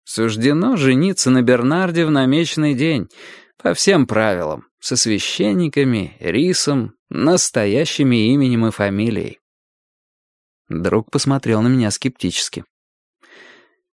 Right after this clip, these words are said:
«Вы обвенчаетесь у алтаря, или я не Даниэль», — пообещал я. Хотя Фермин был настолько подавлен, что,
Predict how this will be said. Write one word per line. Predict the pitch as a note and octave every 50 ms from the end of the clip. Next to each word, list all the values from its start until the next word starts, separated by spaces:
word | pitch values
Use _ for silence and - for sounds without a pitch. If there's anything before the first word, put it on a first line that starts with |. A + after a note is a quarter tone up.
| _ _ -
«Вы | - - - C#3+ F3+ F#3 F3+ F3 E3+
обвенчаетесь | E3 C#3+ C#3 D3+ D3+ D3+ - - E3+ E3+ E3+ D#3 - D3+ - -
у | D#3+ D3
алтаря, | D3 C#3+ - D#3 D#3 D#3+ F3 E3+ B2 E2+ - _ _ _ _ _
или | - E2+ D#2+ F#2+ B2 E3
я | F3+ G3+ F#3 D3 B2+ B2 B2+ C#3+ D#3+ E3 D3+ - _ _ -
не | D#2 G2 A2 B2 D3 D#3+
Даниэль», — | D3+ D3 D3+ D3+ D3+ D3 C3+ A#2+ G2+ E2 C#2+ - _ _ _ _ _ _ _ _ -
пообещал | E2+ E2 - - D#2 - - - G#2+ A2 A2
я. | G2+ F2+ E2 - - _ _ _ _ _ _ _ _ _ _ _ _ _ _ _ _ _ _ _ _ _ _ _ _ _ _
Хотя | - - E2 - C#3 D3
Фермин | - E3 D3+ D3+ D3 D#3 D#3 D#3
был | D3+ D3 D3 C#3+
настолько | C#3+ C#3 - - D#3 D3+ C3+ - -
подавлен, | - - C3 B2+ B2+ D3+ D#3+ D#3 C3+ B2+ A#2+
что, | A2 - - - C3 B2 A#2 G#2+ -